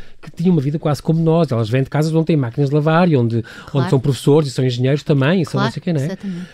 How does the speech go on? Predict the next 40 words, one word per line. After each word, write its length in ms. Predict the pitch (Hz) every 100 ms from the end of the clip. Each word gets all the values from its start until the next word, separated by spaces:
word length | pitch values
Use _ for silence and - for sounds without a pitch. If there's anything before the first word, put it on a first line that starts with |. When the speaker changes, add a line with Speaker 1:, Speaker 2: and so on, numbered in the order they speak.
| - -
Speaker 1:
Ah, 500 | 147 139 151 143 135
ah, 380 | 127 127 151 -
portanto, 360 | 151 175 147 151
os 100 | 131
detergentes 360 | 123 135 147 156
que 80 | 160
era 100 | 160
preciso, 260 | - 160 131
as 60 |
refeições 400 | - 131 - 139
tinha 160 | - 123
que 60 |
distribuir, 500 | - 156 147 143 139 - - -
ah, 40 | 139 131
entreter 380 | 165 156 143 170
as 100 | 160
crianças, 640 | - 147 151 151 143 131 156
mas 100 | 135
também 160 | 147 147
havia 100 | 175
uma 100 | 185
escola. 440 | - 135 117 107 - - - - - - - -
Speaker 2:
Ah, 440 | 208 208 208 190 147
não, 400 | 226 240 240 226
eles, 300 | 185 196 -
ah, 680 | 202 190 185 175 160 160 180
ou 140 | 165 190
seja, 360 | - 151 143 131
ele, 200 | 175 175
ele, 140 | 185 185
eh, 880 | 175 175 165 160 151 147 143 147 127
os 180 | 139 147
refugiados, 960 | 131 - 165 170 160 180 196 208 - -
eh, 320 | 165 160 156 - _ - -
não 140 | 190 202
podiam 280 | - 202 220
frequentar 420 | - 196 185 190
a 40 |
escola 300 | - - 202
oficial. 460 | 160 - 143 135